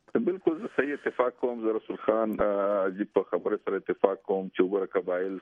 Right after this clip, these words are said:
سوال ورته کوي چې موږ پاکستانیان کوي، دوی اسلام آباد پورې لاړل، اسلام آباد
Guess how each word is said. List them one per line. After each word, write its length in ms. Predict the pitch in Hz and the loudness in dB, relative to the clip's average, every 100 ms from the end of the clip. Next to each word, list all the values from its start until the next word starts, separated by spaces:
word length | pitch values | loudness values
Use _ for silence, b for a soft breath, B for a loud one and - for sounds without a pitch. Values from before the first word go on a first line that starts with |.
| - | 0
سوال 200 | 101 101 | 2 2
ورته 280 | 98 92 92 | -2 0 -2
کوي 240 | - 90 | 0 0
چې 180 | 92 90 | 2 0
موږ 160 | 90 95 | 0 4
پاکستانیان 720 | - 85 87 - 90 92 98 95 | 4 2 -2 -2 -2 0 -2 2
کوي، 240 | 95 90 - B B B 95 | 0 0 -4 B B B 2
دوی 120 | 98 | 2
اسلام 260 | - 98 | 2 0
آباد 320 | 90 87 110 110 - | 0 -2 -2 -2 -2
پورې 180 | 101 95 | -2 0
لاړل، 380 | 95 98 98 95 - | 0 0 -2 -4 -8
اسلام 240 | - 90 | 2 4
آباد 320 | 87 85 104 | 4 2 0